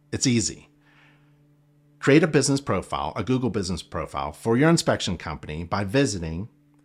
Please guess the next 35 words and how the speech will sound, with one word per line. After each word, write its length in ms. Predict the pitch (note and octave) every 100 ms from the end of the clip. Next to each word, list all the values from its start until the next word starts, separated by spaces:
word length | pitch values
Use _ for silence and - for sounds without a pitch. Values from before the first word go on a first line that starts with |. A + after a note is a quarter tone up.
| _ - A2
google 360 | A2+ C3 C3+
dot 380 | C#3 G2+ G#2+ -
com 460 | - G#2 E2 G#2 A#2 _
slash 480 | - G#2+ F2+ F#2+ -
business 600 | C3+ A2+ E2+ D#2+ - - _ _ _
and 140 | C3 A#2
follow 320 | C#3+ D3 C#3+
the 160 | A#2+ A#2
easy 220 | C3 B2 B2
step-by-step 640 | - A#2+ A#2+ G#2+ G2+ -
process. 560 | D#2+ C2+ - - - - - - -
This 320 | F3 F3+ - _ -
business 340 | A2+ B2 A2
task 440 | - A2 F#2+ F#2+ G2
is 140 | F#2+
essential. 500 | G2 C#3+ C3+ - - _ _ _ _ _ _
With 200 | G2+ A#2
a 60 |
Google 360 | G2+ B2+ C3+ C#3+
business 340 | C3 A#2+ A2+
profile, 600 | - F#3 E3+ - D#2+ D#2+ _ -
you 140 | D#3
can 140 | E3
stand 420 | C#3+ - C#3+ E3+ F3
out 160 | C#3+
on 180 | B2+ A2+
Google 480 | C3+ C3+ D#2+ D#2+ - _ _ _ _ -
as 160 | A2+
a 60 | A#2+
verified 580 | G#2 C3+ C#3 C3 A2+ G2+
business 500 | B2 G2+ F#2+ F2+ - C#3
in 200 | D3 C#3+
your 140 | B2+
service 400 | - A#2+ G#2 -
area. 360 | G#2+ F2 -